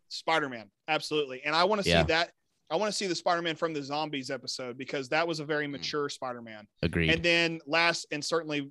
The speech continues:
Speaker 1: not least, Star-Lord T'Challa. Uh,
Speaker 2: Good call.
Speaker 1: Star-Lord T'Challa comes back, I'm all over that. So
Speaker 2: Yeah, I would say that's my top three. Now that you said it, and now that
Speaker 1: Yeah.
Speaker 2: I could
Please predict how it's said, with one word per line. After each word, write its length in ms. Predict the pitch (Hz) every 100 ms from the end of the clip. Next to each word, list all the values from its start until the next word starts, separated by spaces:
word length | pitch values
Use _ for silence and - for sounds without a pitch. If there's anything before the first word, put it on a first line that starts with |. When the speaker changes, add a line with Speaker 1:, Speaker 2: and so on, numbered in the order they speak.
| -
Speaker 1:
not 240 | 139 147 127
least, 400 | 139 127 - - _ _ _
Star-Lord 540 | - 180 160 160 156
T'Challa. 460 | - - 139 120 101 - _ _ _ _ _
Uh, 240 | 135 135 131 - -
Speaker 2:
Good 160 | 98
call. 300 | - 80 78 - _
Speaker 1:
Star-Lord 500 | - - 170 185 185
T'Challa 400 | 175 156 175 175
comes 220 | 165 175 165
back, 280 | 175 175 - _ _ _ _
I'm 260 | 147 143 131
all 260 | 147 143 139
over 220 | 135 131
that. 280 | 123 117 -
So 240 | - 151 135
Speaker 2:
Yeah, 200 | 120 127
I 40 |
would 140 | 143 170
say 160 | 107
that's 240 | 95 85 -
my 120 | 71
top 300 | - 67 69
three. 260 | 76 73 73
Now 160 | 113
that 100 | 120
you 160 | 82 90
said 320 | - 80 73
it, 180 | 73 - 92
and 100 | 90
now 160 | 82
that 120 | 87
Speaker 1:
Yeah. 80 | 80
Speaker 2:
I 40 | 78
could 260 | 90 78